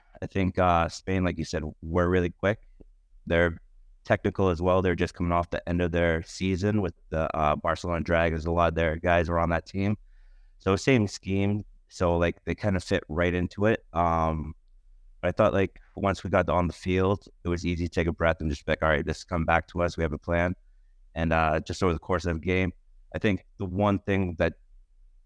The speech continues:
was surprising that didn't come across on tape as much for us against Spain was their speed, um,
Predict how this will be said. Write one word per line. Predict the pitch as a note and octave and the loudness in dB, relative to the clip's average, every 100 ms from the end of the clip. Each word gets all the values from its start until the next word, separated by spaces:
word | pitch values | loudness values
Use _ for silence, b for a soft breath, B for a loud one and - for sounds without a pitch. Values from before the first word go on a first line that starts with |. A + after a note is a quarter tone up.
| - - - - - - | -20 -20 -20 -20 -20 -6
was | F2+ F#2+ F2 - - - - _ _ | 4 4 4 -2 -12 -14 -18 _ _
surprising | - F2+ - F2+ | -6 -2 2 4
that | F2+ E2 | 2 0
didn't | F2 | -4
come | - F2 | -2 -4
across | D#2+ F2 E2+ | 0 0 0
on | D#2+ D2+ | 0 -2
tape | - E2+ D#2+ | -2 -4 -2
as | D2 | -2
much | F2 E2+ | -2 -2
for | - C#2+ | -2 0
us | F2 - | -2 -4
against | - D#2 - | -12 -12 -8
Spain | - F2+ E2 D2+ | -2 0 0 0
was | E2+ D#2+ D#2 D2+ | 2 4 2 -2
their | C#2+ C2+ | -4 -4
speed, | - - C#2 - - _ _ _ _ - - | -4 -4 -4 -6 -18 _ _ _ _ -10 -2
um, | D#2 D2 C#2+ C#2+ | 0 2 0 -4